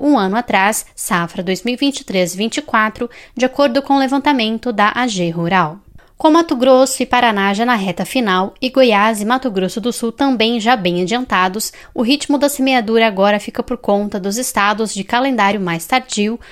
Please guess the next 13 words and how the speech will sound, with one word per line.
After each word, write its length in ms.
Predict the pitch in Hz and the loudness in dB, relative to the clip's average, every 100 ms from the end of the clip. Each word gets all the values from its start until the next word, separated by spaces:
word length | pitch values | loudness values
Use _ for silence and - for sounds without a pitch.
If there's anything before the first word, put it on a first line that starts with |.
| - | -16
com 160 | - 294 | -2 0
destaque 540 | 285 - 247 247 247 | 0 0 0 0 -4
para 240 | - 185 190 | -4 -2 0
o 20 | |
Rio 160 | 190 | -2
Grande 320 | 254 220 185 196 | 0 0 0 0
do 140 | 269 | -4
Sul 280 | - 233 247 - - | -2 -4 -4 -8 -6
e 60 | 277 | -4
os 100 | 269 | -2
estados 540 | 277 - 226 233 214 | -4 0 0 0 -4
de 80 | 214 | -2
Matopiba. 840 | 208 262 269 277 - 180 151 185 | 0 -2 -2 -4 -4 -6 -6 -10